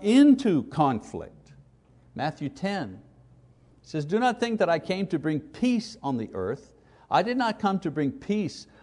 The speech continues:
but a sword. For I came to set a man against his father, and a daughter against her mother, and a daughter-in-law against her mother-in-law. And a man's enemies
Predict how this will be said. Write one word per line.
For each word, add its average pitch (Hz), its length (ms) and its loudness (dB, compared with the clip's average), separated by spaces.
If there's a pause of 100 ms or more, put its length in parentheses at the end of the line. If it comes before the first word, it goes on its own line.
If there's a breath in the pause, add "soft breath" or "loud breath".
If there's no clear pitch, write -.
(160 soft breath)
but 156 100 2
a 180 60 2
sword. 196 560 0
For 143 180 0
I 131 80 -4
came 180 240 -4
to 147 140 -4
set 151 240 -2
a 123 40 2
man 156 360 0
against 175 400 -6
his 107 160 -6
father, 202 480 2
and 110 100 -4
a 107 60 -4
daughter 160 360 4
against 135 380 -4
her 117 100 -2
mother, 180 380 0
and 131 100 -4
a 107 60 -4
daughter-in-law 143 560 0
against 135 320 -6
her 104 80 -6
mother-in-law. 165 540 -4
And 143 80 -4
a - 20 -4
man's 127 300 -4
enemies 185 440 -2